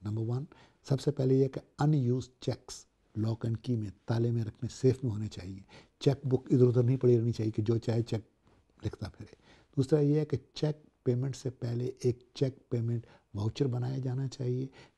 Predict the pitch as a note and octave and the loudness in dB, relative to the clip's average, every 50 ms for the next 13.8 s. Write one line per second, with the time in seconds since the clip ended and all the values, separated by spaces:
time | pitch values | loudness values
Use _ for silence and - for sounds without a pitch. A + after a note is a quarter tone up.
0 | - G#2+ G#2 B2+ C#3 - - - - D3+ C#3+ B2 A2 G#2+ A2 A#2 A#2+ B2 B2 B2 | -8 0 4 4 4 4 2 -2 2 2 2 2 2 0 -2 0 0 0 0 -2
1 | A#2+ B2+ B2+ A2 - - B2 - - - - B2 B2+ C3 C#3 _ _ _ _ _ | -2 -2 -4 -6 -6 -6 -6 -6 -6 -8 -6 -6 -6 -6 -8 _ _ _ _ _
2 | _ - - - - - - - A#2 A2 B2 C3+ B2+ - - - A#2+ B2+ C#3 - | _ -8 -8 -8 -8 -8 -8 -6 -2 2 2 2 2 2 -6 -6 -2 -2 -2 -2
3 | - _ - F3+ D#3+ D3 C#3+ C#3+ A#2+ - A2+ G#2+ - - G2+ - - - - - | -4 _ 0 2 2 4 4 2 0 0 -6 -8 -6 -8 -10 -10 -10 -14 -14 -14
4 | - - _ _ - - - - - _ _ _ _ _ - G#3+ G#3+ G#3+ - - | -16 -20 _ _ -20 -20 -20 -20 -20 _ _ _ _ _ 8 8 8 8 4 2
5 | - F#3+ - - - F3+ E3+ D#3+ D#3+ D#3 C#3+ C#3 C3+ B2+ - D#3 C#3 C3 - C#3+ | 2 2 2 2 -2 0 2 2 0 2 2 0 0 2 0 0 0 0 -2 -4
6 | B2+ - - - C3 B2+ C3+ D3+ - _ _ _ _ _ _ _ _ _ _ _ | -6 -6 -6 -6 -4 -4 -4 -4 -6 _ _ _ _ _ _ _ _ _ _ _
7 | _ - - A#2+ D3 E3 - - C#3+ C#3+ D#3+ E3+ D3+ - - D3+ - C#3+ C3 B2+ | _ -2 2 4 4 4 4 6 4 6 6 6 4 2 -2 -4 0 0 0 0
8 | C3+ B2 - - C3+ B2+ C3 A#2+ A2+ A#2+ B2 B2 B2 B2+ - - B2+ B2 C3 B2 | 0 -2 -2 0 2 2 2 2 2 2 2 4 4 4 4 4 2 2 0 0
9 | - C#3 B2 A2+ A2+ A#2+ B2 A#2+ - - - - - - C#3+ A#2+ - - G#2+ A2 | 0 0 0 0 2 0 -2 -2 -4 -8 -8 -8 -6 -6 -8 -8 -6 -6 -4 -4
10 | A#2 A#2 B2+ B2 - G#2+ G#2+ - - - F#2+ G2+ G#2 G2 - G#2+ G#2+ G#2+ G#2+ - | -2 -2 -4 -4 -4 -6 -6 -6 -10 -12 -8 -8 -8 -10 -10 -12 -10 -10 -10 -8
11 | - A2 G#2+ G#2+ G#2+ G#2+ A2 - - - A2 A2 - - G#2+ G#2 G#2 - A2+ A2 | -8 -6 -6 -4 -4 -4 -6 -6 -6 -10 -12 -12 -8 -6 -6 -6 -6 -4 -4 -6
12 | G#2+ G#2+ G#2+ G2+ - - A2+ G#2+ G#2 G#2+ G#2+ G#2+ G#2 - - A2+ G#2+ G#2 G2 G2+ | -6 -6 -10 -12 -10 -8 -8 -8 -6 -8 -10 -10 -10 -12 -10 -10 -8 -8 -8 -8
13 | A2 G#2+ - - - - - - - A2 A2 - - - - - | -8 -8 -10 -10 -16 -16 -16 -16 -16 -14 -14 -14 -16 -20 -20 -20